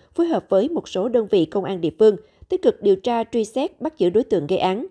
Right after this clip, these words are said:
Bằng việc triển khai đồng bộ, quyết liệt, hiệu quả các biện pháp nghiệp vụ, đến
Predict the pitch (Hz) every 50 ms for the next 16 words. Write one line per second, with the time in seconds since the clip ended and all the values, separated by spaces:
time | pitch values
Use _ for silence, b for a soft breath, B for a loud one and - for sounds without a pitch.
0 | _ _ _ _ _ _ _ - 233 240 233 226 202 240 226 233 - 196 185 151
1 | - 269 254 202 220 190 175 165 185 170 160 156 156 - 311 359 - 277 214 180
2 | - _ - - 190 175 - - 180 147 147 190 - 320 262 226 185 135 - 262
3 | 302 - - 190 160 - 185 185 156 143 b b b b b b b 208 208 233